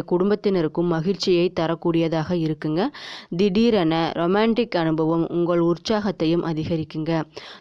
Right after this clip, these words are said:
தொழிலதிபரை போலவே உங்கள் வணிகம் தொடர்பான விஷயங்களை யாருடனும் பகிர்ந்து கொள்ள வேண்டாங்க. நீங்கள் நிறைய சிக்கல்களில் இருக்கலாம்.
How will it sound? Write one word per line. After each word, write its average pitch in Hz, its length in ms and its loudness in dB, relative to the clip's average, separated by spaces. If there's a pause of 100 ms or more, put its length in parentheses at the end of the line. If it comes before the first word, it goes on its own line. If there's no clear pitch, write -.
தொழிலதிபரை 185 800 4
போலவே 165 520 2
உங்கள் 170 320 2
வணிகம் 190 480 0
தொடர்பான 165 500 -2
விஷயங்களை 170 680 0
யாருடனும் 180 680 0
பகிர்ந்து 165 340 -2
கொள்ள 160 280 -2
வேண்டாங்க. 156 520 -2 (500)
நீங்கள் 185 340 2
நிறைய 175 340 2
சிக்கல்களில் 175 720 -2
இருக்கலாம். 156 540 -2